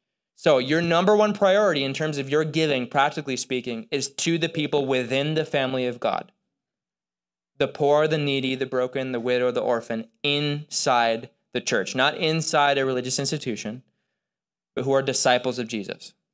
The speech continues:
That always comes first. Just like you would prioritize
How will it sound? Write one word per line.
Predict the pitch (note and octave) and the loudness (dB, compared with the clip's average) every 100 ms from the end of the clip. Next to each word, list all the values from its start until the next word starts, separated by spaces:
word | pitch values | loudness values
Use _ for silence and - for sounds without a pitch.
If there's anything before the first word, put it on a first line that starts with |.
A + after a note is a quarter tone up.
| _ _ _ _ | _ _ _ _
That | A#2+ A#2+ | 0 2
always | B2 B2 | 4 2
comes | - B2+ A#2+ | -2 -4 -4
first. | A#2 - - - _ _ _ _ _ _ _ _ _ - | -4 -6 -8 -18 _ _ _ _ _ _ _ _ _ -4
Just | D3+ E3+ | 0 2
like | D3+ | 0
you | B2+ B2+ | 0 0
would | C#3+ | 0
prioritize | C#3+ C3 C3 C3+ C#3+ C#3 C3 | 0 2 2 2 0 0 -2